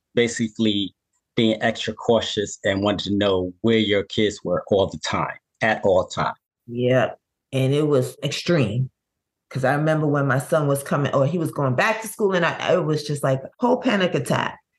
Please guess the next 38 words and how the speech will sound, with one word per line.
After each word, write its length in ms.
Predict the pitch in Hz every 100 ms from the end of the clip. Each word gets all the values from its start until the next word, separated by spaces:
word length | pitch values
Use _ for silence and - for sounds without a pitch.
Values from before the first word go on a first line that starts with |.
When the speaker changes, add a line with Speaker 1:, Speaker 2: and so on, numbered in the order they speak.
| _ _ _
Speaker 2:
But 260 | 180 175 -
I 80 | 160
had 220 | 175 160
to 120 | - 165
learn 220 | 156 151
to 100 | -
be 100 | 139
patient 460 | 127 160 156 143 135
with 100 | -
myself. 540 | 127 127 - - -
And 160 | 143 139
that's 240 | 151 156
where 140 | 151 139
I 120 | 139
learned 500 | 131 131 139 135 127
patience 480 | - 151 - 131 123
with 180 | 113 -
myself. 480 | 98 - - - -
Like, 240 | - - _ _ - -
I 160 | 180
know 180 | 180 165
I'm 180 | 156 151
not 200 | 151 147
gonna 180 | 151 135
get 300 | 143 - -
over 260 | 147 143
this 240 | 139 143 139
today, 380 | - 135 135 110
and 180 | 104 131
I'm 260 | 120 127
not 260 | 127 131 -
expecting 560 | 131 - 160 151 165 147
myself 440 | 143 - 151 139
to 100 | 143
get 180 | 143 139
over 240 | 139 135
this 220 | 135 139
today. 560 | - 143 135 135 127 123